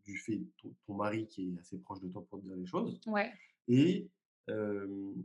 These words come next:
Speaker 2: Ouais,
Speaker 1: de
Speaker 2: t-,
Speaker 1: parler d'autres choses,
Speaker 2: de
Speaker 1: de,
Speaker 2: parler
Speaker 1: de
Speaker 2: d'autres
Speaker 1: pas
Speaker 2: choses.
Speaker 1: être toujours focus sur
Speaker 2: C'est ça.
Speaker 1: l'entrepreneuriat et pour mieux revenir avec des, des, des meilleures idées.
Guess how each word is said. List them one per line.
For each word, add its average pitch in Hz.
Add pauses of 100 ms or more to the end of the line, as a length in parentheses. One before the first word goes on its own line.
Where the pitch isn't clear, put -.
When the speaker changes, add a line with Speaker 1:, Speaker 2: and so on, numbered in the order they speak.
(120)
Speaker 2:
Ouais, -
Speaker 1:
de 120
Speaker 2:
t-, -
Speaker 1:
parler 120
d'autres 120
choses, 127
Speaker 2:
de 220
Speaker 1:
de, -
Speaker 2:
parler 214
Speaker 1:
de 202
Speaker 2:
d'autres 139
Speaker 1:
pas 127 (200)
Speaker 2:
choses. -
Speaker 1:
être -
toujours 127
focus 135
sur 120
Speaker 2:
C'est 104
ça. 175
Speaker 1:
l'entrepreneuriat 131
et - (180)
pour 92
mieux 104
revenir 110
avec 92
des, 92 (300)
des, 104 (340)
des 101
meilleures 110
idées. -